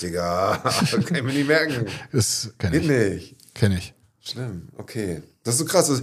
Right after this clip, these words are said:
Speaker 1: das ist jetzt, kennst du Zehn Sekunden, Tom? Von, von diesem Film hier, äh, scheiße, wie heißt denn der?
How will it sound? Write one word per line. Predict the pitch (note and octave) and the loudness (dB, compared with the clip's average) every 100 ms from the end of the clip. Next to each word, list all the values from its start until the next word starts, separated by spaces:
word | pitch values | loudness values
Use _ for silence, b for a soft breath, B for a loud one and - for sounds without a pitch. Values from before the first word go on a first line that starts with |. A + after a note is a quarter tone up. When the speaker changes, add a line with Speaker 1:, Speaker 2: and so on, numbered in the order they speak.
| B B | B B
Speaker 1:
das | B2 | -4
ist | D3 D3 | 0 0
jetzt, | C#3+ B2+ - | 0 -2 -6
kennst | D#3 | -4
du | D3 | -4
Zehn | C3+ D#3+ | -2 -2
Sekunden, | C#3 C3+ E3+ D3 | 0 -2 -2 -2
Tom? | C#3 F#3 | -2 -2
Von, | - C3 B2+ B2 B2 B B B B - | -4 -4 -2 -4 -6 B B B B -14
von | A#2+ | -10
diesem | A#2 A#2+ | -6 -4
Film | B2+ A#2+ A#2 | 0 0 0
hier, | A2+ A2+ A2 | 2 4 4
äh, | A2 - G#2+ G2+ | 0 -2 0 0
scheiße, | - - A2 | -2 -4 -6
wie | |
heißt | A#2 | -4
denn | G#2 | -2
der? | E2 | -4